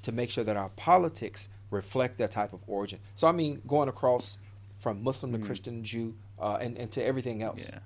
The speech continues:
Speaker 1: under the sun.
Speaker 2: I th-, yeah, I think this is, yeah, I know, I, now I get, um, now I understand. But, um, I think what needs to be done is we need to, and you were saying, how do we ground ourselves in the religion to reflect our politics?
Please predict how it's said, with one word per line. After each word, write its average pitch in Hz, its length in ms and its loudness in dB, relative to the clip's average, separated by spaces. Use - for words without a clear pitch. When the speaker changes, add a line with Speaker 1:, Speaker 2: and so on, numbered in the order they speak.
Speaker 1:
under 104 160 -4
the 95 120 -10
sun. - 260 -8
Speaker 2:
I - 80 -2
th-, - 220 -6
yeah, 95 300 4
I 120 100 8
think 117 200 8
this 107 140 4
is, - 360 2
yeah, 98 240 8
I 98 120 2
know, 104 180 6
I, 90 220 4
now 98 240 8
I 85 160 8
get, 92 200 0
um, 50 400 -4
now 104 140 6
I - 20 8
understand. 90 340 0
But, 101 140 10
um, 113 460 12
I - 60 2
think 135 240 4
what 123 140 8
needs 120 180 6
to 120 60 -2
be 104 100 -2
done 110 260 6
is 98 200 -2
we 101 100 -2
need 104 180 0
to, 92 300 -2
and 101 140 -2
you 95 80 0
were 98 60 0
saying, 101 420 0
how 113 120 0
do 107 60 4
we 98 100 0
ground 98 360 2
ourselves 90 540 0
in 90 60 -6
the 85 80 -6
religion 90 520 -4
to 90 140 -6
reflect 90 380 2
our 87 80 0
politics? - 640 -4